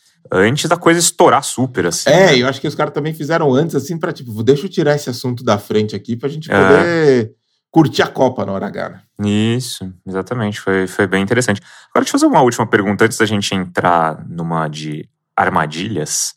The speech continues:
Speaker 1: que queria evitar num momento como esse. Uma última coisa que me intriga, assim, queria ouvir a sua, a sua opinião. Quando eu era pequeno, mais ainda, adolescente, ou até um pouquinho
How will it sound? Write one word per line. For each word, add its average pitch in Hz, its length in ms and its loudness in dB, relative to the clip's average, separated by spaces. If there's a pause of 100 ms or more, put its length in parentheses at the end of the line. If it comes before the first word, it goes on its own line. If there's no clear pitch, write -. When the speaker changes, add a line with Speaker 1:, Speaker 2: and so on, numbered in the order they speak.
(160)
Speaker 1:
que - 120 -20
queria 87 360 0
evitar 92 480 -2
num 85 100 -6
momento 80 300 -4
como 82 220 -2
esse. - 320 -2 (520)
Uma 170 120 2
última 175 260 2
coisa 156 240 2
que 156 140 -2
me 165 80 2
intriga, 117 560 2
assim, 104 360 -2
queria 104 600 -2 (280)
ouvir 90 300 -2
a 85 60 0
sua, 82 560 -2
a 101 100 -8
sua - 160 -2
opinião. 87 400 -4 (540)
Quando 139 160 0
eu - 20 6
era 117 100 2
pequeno, 95 460 0
mais 90 340 2
ainda, 85 520 0
adolescente, 82 720 -2
ou 139 40 2
até 240 220 0
um 90 240 -4
pouquinho 82 640 -4